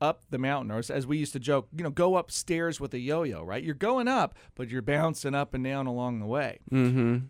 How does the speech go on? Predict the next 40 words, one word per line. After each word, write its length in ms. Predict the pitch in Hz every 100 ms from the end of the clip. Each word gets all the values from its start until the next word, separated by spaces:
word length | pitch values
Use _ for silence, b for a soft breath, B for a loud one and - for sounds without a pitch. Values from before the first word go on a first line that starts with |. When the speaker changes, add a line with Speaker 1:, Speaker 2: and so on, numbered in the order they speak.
| -
Speaker 1:
And 260 | 160 156 156
so 380 | - 151 139 b b
that 600 | - 165 240 233 160 - - b b -
is 460 | 156 151 139 135 - _ - - -
when 160 | 160
you've 140 | 156 143
got 240 | 147 131
a 80 | 139
longer 400 | 135 139 143 139
term 300 | 123 135 123
time 300 | - 226 262
horizon. 380 | 160 101 98 110 b b _
But 160 | 165 -
what 260 | 143 175 220
if 220 | 233 160
you're 320 | 156 156 156 -
wanting 480 | - 127 135 135 127
to 480 | - 127 120 113 - _ -
potentially, 580 | 135 - 151 147 143 131
you 100 | 127
know, 100 | 117
I'm 140 | 127
investing 460 | 127 160 170 175 156
this 160 | 143
money, 240 | 135 135 135
but 160 | 123
I 60 | 120
may 180 | 131 131
wanna 400 | 127 127 127 117 b b b 113
buy 400 | 107 135 139 139
something 460 | - 135 127 123
else 240 | 135 151 -
with 120 | 107
it, 60 |
and 120 | 110 -
so 120 | 117
I 140 | 113
would 200 | 117 113
need 240 | 117 117 110
to 200 | 127